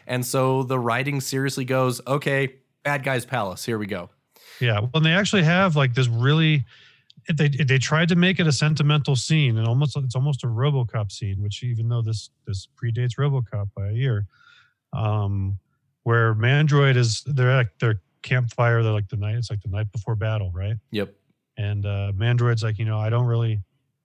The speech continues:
Speaker 2: feel like I'm human. I don't wanna live as, like, as a machine. And once Reeves is dead, I'll, I'll have no future." And Denise Cros-, Crosby, and it's like, "I can't self-terminate.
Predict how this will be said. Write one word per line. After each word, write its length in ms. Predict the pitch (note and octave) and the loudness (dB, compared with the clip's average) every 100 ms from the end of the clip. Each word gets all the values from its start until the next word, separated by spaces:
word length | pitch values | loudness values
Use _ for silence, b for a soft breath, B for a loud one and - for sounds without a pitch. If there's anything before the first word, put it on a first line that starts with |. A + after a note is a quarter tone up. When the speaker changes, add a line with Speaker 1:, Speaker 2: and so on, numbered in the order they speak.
| _ | _
Speaker 2:
feel 340 | - B2 B2 | -4 0 2
like 220 | A2+ G#2+ A2 | 2 0 -2
I'm 160 | G#2 | -2
human. 320 | F#2 B2 B2 | 0 2 2
I 80 | A2 | 0
don't 160 | G#2 A#2 | 0 0
wanna 140 | A2 | 0
live 120 | A2+ A2+ | 0 0
as, 100 | A2 | -2
like, 120 | G#2+ | -2
as 100 | G#2 | -2
a 20 | |
machine. 400 | G#2 F#2+ - A#2 A2 | -4 -4 -2 -2 0
And 80 | |
once 300 | G#2 B2 B2 | 0 -2 -2
Reeves 240 | A#2 A#2+ A2 | -2 -2 -2
is 100 | G2+ | -4
dead, 320 | F2+ A#2 A2 | -2 -2 0
I'll, 200 | G2 G#2 | -2 -4
I'll 60 | G2+ | -6
have 220 | F#2+ B2 | -4 -2
no 160 | G#2 G#2+ | -2 -2
future." 600 | F#2+ - A#2 G#2+ G#2+ F#2+ | -4 -4 -4 -2 -4 -4
And 180 | F#2 F#2 - b b b b _ - | -4 -6 -8 b b b b _ -2
Denise 260 | C3+ F3+ | 2 2
Cros-, 420 | - D3+ D3+ C#3+ B2 - _ | 0 0 2 0 -4 -12 _
Crosby, 500 | - D3 C#3+ C3+ B2 | -2 0 2 2 2
and 200 | C3 B2 | 2 0
it's 80 | A#2 | 0
like, 100 | A2+ | 0
"I 60 | A2+ | 0
can't 240 | D3+ C#3 | 0 0
self-terminate. 680 | C#3+ A#2+ - D3 A2+ G#2 G2+ | 0 -2 0 0 0 0 -4